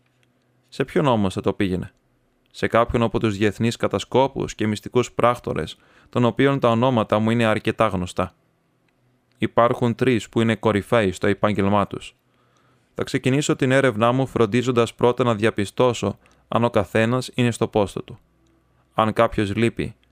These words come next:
ιδιαίτερα μάλιστα αν έχει εξαφανιστεί από χθες το βράδυ, θα έχουμε μια ένδειξη για τον άνθρωπο στον οποίο κατέληξε το έγγραφο».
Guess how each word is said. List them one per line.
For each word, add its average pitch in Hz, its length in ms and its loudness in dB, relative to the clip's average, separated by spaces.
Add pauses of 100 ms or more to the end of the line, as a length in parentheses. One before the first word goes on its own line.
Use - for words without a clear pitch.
(140)
ιδιαίτερα 117 560 2
μάλιστα 107 500 0
αν 107 100 2
έχει 110 200 -2
εξαφανιστεί 104 720 0
από 104 180 -2
χθες - 260 -2
το 98 120 -4
βράδυ, 101 400 0 (480)
θα 113 200 2
έχουμε 123 300 0
μια 120 360 0
ένδειξη 113 500 -2
για 101 140 0
τον 104 160 0
άνθρωπο 117 420 0
στον 113 180 -2
οποίο 117 360 2
κατέληξε 110 580 0
το 110 100 -2
έγγραφο». 98 400 -2